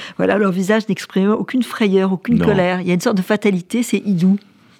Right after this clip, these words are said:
Speaker 2: Oui, je sais pas
Speaker 1: C'est
Speaker 2: si c'est, ils le voient comme une fatalité, mais en tout cas, euh, ils ont, euh, conscience de vivre sur un, sur une île, euh,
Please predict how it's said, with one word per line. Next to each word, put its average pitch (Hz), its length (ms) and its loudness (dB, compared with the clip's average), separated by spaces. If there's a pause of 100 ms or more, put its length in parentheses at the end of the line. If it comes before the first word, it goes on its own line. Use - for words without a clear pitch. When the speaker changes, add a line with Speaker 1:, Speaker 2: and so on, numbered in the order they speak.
(540)
Speaker 2:
Oui, 165 180 2
je 151 80 -12
sais 131 160 -12
pas 175 120 -2
Speaker 1:
C'est 214 100 2
Speaker 2:
si 160 80 -6
c'est, 147 160 0
ils 131 100 -2
le 131 80 0
voient 156 220 -2
comme 113 160 -4
une 107 100 -4
fatalité, 117 640 -4
mais 143 80 -2
en 113 100 0
tout - 140 -10
cas, 147 420 -6
euh, 90 380 2 (180)
ils 98 300 -4
ont, 143 320 -2
euh, 82 280 -4 (840)
conscience 135 540 -4
de 98 80 -4
vivre 92 360 -6
sur 90 300 -8
un, 80 260 -4
sur 87 240 -6
une 87 140 0
île, 117 240 0
euh, 78 360 -2